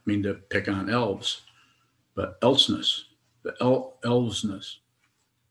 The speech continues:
Does that work better? No, that's, that's confusing too. Okay, I take that back. The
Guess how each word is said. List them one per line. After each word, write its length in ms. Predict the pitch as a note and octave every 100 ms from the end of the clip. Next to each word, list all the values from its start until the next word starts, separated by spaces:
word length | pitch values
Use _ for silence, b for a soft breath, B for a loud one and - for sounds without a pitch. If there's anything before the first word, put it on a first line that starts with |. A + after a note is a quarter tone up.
| _ -
Does 80 | A#2+
that 100 | B2
work 180 | A2
better? 340 | - B2 D3+ E3+ _ _ B B B _ _ _ _ _ -
No, 680 | A2+ A2 G#2+ A2+ A2+ A2+ G#2+
that's, 560 | A2 G#2 - - - -
that's 180 | A2+ -
confusing 420 | A2 G2+ F2+ F2
too. 220 | F2 - A2+
Okay, 200 | G#2 F#2
I 40 |
take 180 | F#2+ F2+
that 140 | -
back. 160 | - - - - b b b b
The 140 | G#2+